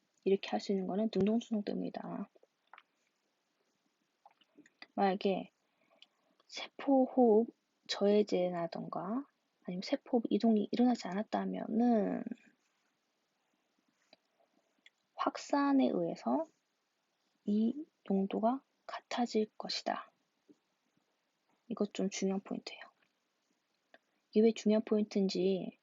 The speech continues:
적혈구 혈장 예시 말고 이제 파레라는 걸 해볼게요. 파레는 진핵 세포인데 원생 생물이고요.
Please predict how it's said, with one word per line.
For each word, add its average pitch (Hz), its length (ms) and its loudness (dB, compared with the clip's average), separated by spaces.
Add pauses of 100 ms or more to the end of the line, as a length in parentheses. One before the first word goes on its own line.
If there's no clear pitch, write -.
(200)
적혈구 202 720 0
혈장 233 380 -4
예시 185 220 -6
말고 180 520 -4 (100)
이제 202 340 -4 (400)
파레라는 269 640 0
걸 190 120 -2
해볼게요. 190 420 -10
파레는 202 840 0 (1500)
진핵 208 680 2 (220)
세포인데 202 960 -4 (760)
원생 202 400 -2
생물이고요. 190 880 -4